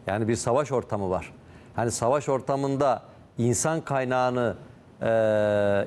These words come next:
ikmal etmek en zor iştir. Bakın mühimmatı bulursunuz. Füze rampasını vurur. Birkaç gün içerisinde yenisini yaparsınız. İstihkamdır. Ya da işte bir yerde bir tehdit görürsünüz. Orayı mayınlarsınız ya da kapatırsınız. Te-, engel döşersiniz.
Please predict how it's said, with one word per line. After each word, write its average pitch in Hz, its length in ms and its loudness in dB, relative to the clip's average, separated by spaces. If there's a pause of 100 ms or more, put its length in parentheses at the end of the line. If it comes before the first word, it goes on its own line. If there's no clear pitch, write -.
ikmal 160 400 0
etmek 151 380 -2 (520)
en 196 140 4
zor 135 220 2
iştir. - 340 -12 (540)
Bakın 147 200 -2
mühimmatı 156 520 2
bulursunuz. 147 420 -2 (560)
Füze 147 260 2
rampasını 160 540 0
vurur. 156 420 2 (120)
Birkaç 160 280 0
gün 175 100 -2
içerisinde 151 420 0
yenisini 143 340 0
yaparsınız. 147 560 -2
İstihkamdır. 139 1000 -4 (520)
Ya 143 160 2
da 170 80 4
işte 156 240 -2
bir 165 60 2
yerde 175 260 2
bir 160 60 0
tehdit 165 400 -2
görürsünüz. 170 440 0
Orayı 156 320 4
mayınlarsınız 160 800 0
ya 139 140 2
da 147 80 2
kapatırsınız. 151 840 -2
Te-, 151 80 0
engel 156 560 0
döşersiniz. 170 640 0